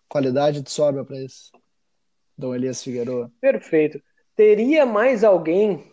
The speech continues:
Speaker 2: pra botar entre os zagueiros do Inter que poderia brigar com essa turma aí, ou muito difícil?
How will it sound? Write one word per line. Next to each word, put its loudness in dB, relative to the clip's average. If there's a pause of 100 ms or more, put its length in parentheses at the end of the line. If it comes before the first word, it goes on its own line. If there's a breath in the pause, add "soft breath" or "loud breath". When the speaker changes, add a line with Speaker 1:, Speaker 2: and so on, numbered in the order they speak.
(200)
Speaker 2:
pra 0
botar 0
entre 2
os 2
zagueiros 2
do -4
Inter 2
que -8
poderia 4
brigar 2
com 0
essa -2
turma -4
aí, -2
ou -2
muito -2
difícil? -14